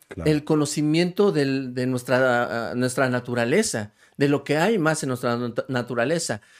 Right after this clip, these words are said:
Speaker 2: Por eso esos cinco sentidos es con lo que nosotros nos movemos y vivimos y demás, pero al final de cuentas podemos tener otros sentidos que no hemos desarrollado y que con esos podemos observar y tener percepción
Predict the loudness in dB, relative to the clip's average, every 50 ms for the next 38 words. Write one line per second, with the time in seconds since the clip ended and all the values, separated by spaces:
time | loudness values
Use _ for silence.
0 | -20 _ _ _ 0 2 2 2 0 -2 -2 -2 -2 -2 -2 -2 -2 -2 -2 -2
1 | -4 -4 -2 0 0 0 0 -2 -4 -6 -6 -4 -4 -4 -2 -2 -2 -4 -4 -4
2 | -6 -6 -6 -4 -2 -2 -2 -2 0 0 0 0 0 0 -2 -2 -4 -4 -4 -4
3 | -4 -2 -2 -2 -2 -2 -4 -4 -2 -2 0 0 2 2 0 0 -2 -6 -12 _
4 | -20 -20 -20 -20 _ _ -2 0 0 0 0 0 -2 -2 0 0 0 0 0 -2
5 | -2 -2 -2 -4 -6 -8 -16 _ -6 -2 0 2 2 2 0 -2 -2 -2 -2 0
6 | 0 2 2 2 2 2 0 -2 -4 -4 -2 0 0 0 -2 -2 -4 -2 0 0
7 | 2 2 0 0 -2 -4 -4 -2 -2 -2 -2 -2 -2 -2 -4 -4 -2 -2 -2 0
8 | 0 0 2 2 2 2 2 2 0 -2 -4 -6 -12 -20 -20 -20 -20 -20 _ -4
9 | -4 -4 -2 -4 -4 -2 -2 -2 -2 -2 -4 -8 -10 -6 -4 -2 0 0 0 0
10 | -2 -4 -4 -6 -8 -8 -6 -6 -4 -4 -2 0 0 0 0 -2 -4 -6 -8 -4
11 | -2 0 -2 -2 -2 -2 -4 -4 -4 -2 -4 -6 -6 -4 -2 0 0 0 -2 -4